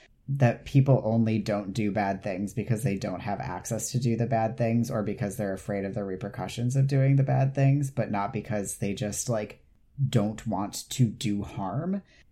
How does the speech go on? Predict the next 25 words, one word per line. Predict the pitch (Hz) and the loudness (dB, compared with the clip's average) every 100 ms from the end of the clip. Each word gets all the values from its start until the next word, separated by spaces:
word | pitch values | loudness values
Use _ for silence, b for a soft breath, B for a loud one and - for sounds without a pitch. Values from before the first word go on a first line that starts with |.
| _ _ | _ _
And | 131 123 | 4 4
it's | 117 - | 4 0
just | 131 131 | 0 4
really | 127 131 | 6 6
weird. | 110 156 120 80 107 - 139 | 6 4 2 0 -6 -6 -4
It's | 123 | 0
like, | 135 123 | 2 4
just | 131 | 4
because | 156 156 160 | 2 -2 0
someone | 156 151 | 2 6
knows | 135 123 120 | 8 6 2
how | - - 120 127 | -6 -4 0 2
to | 131 | 4
pick | 127 123 | 4 4
a | 107 | 2
lock | 110 113 80 - | 0 -2 -2 -4
doesn't | 101 113 | -2 0
mean | 107 107 | 0 0
that | 104 | -2
they're | 107 107 | 0 0
then | 107 104 | 0 0
going | 104 104 104 | -2 -4 -2
to | 123 | -2
go | 104 107 104 | -2 0 0
out | - 104 101 101 - | -2 -2 -2 -4 -10